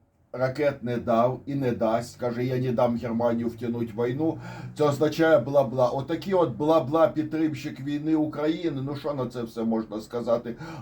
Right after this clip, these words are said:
Добре, що хоч небо там захистить, добре, що ще німці багато чого, дуже багато роблять для порятунку руїн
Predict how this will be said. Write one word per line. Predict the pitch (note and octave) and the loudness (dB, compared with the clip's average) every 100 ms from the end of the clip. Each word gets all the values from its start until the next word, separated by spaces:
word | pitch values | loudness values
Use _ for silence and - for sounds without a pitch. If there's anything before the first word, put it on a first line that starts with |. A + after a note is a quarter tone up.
| - | 0
Добре, | A3+ A3 G3+ | 2 4 0
що | G3 | 0
хоч | F#3 F#3+ - | 2 0 0
небо | D#3 F#3+ E3+ D#3+ | 4 6 6 2
там | D#3 B2+ | 0 -2
захистить, | C3+ A#2 C#3+ - C3 A2+ | -6 -8 -12 -12 -8 -4
добре, | D#3+ D3+ D3 | -2 -2 -4
що | - A#2+ | -6 -10
ще | B2 C#3+ | -10 -8
німці | D#3 E3+ C#3+ | -4 -4 -2
багато | E3 D3+ A#2+ A#2 B2 | 2 2 2 0 -4
чого, | G#2 A#2+ | -6 -6
дуже | B2 E3 C3+ | -2 0 0
багато | A#2 A#2 G#2 A2 A2+ A2+ - C3 | -2 -2 -2 -2 -4 -6 -10 -8
роблять | C3 D3 B2+ B2+ B2 | 4 4 4 0 -2
для | A#2 B2+ | 0 -2
порятунку | C3+ C3 C3 C#3 B2+ A#2+ A#2+ | 0 -2 -4 -6 -6 -4 0
руїн | B2+ B2 B2 A2+ | 0 2 2 0